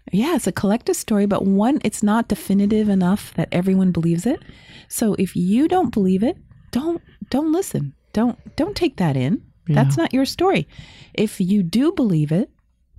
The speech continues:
Speaker 1: then do something about it.
Speaker 2: Yeah. So you
Speaker 1: Change
Speaker 2: have,
Speaker 1: it.
Speaker 2: you have conspiracy theorists now. That, now you're bringing in a whole thing that's in society.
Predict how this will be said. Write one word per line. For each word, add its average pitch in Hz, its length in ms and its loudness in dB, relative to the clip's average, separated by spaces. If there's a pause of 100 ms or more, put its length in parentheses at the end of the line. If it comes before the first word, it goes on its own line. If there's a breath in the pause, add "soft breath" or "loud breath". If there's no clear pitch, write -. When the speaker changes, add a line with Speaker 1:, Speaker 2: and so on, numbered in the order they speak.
(180)
Speaker 1:
then 240 400 -2 (300)
do 285 200 2
something 190 320 2
about 143 260 -4
it. - 220 -10
Speaker 2:
Yeah. 151 220 2 (120)
So 190 120 2
you 196 60 6 (100)
Speaker 1:
Change 254 100 6
Speaker 2:
have, 196 120 4
Speaker 1:
it. - 60 -8 (140)
Speaker 2:
you 208 100 2
have 196 120 0
conspiracy 175 760 0
theorists 165 560 0
now. 160 460 2
That, 151 180 0
now 175 140 2
you're 190 100 2
bringing 175 240 2
in 156 100 2
a 151 40 -2
whole 175 340 2
thing 208 260 0
that's 170 300 0
in 156 100 2
society. 131 640 0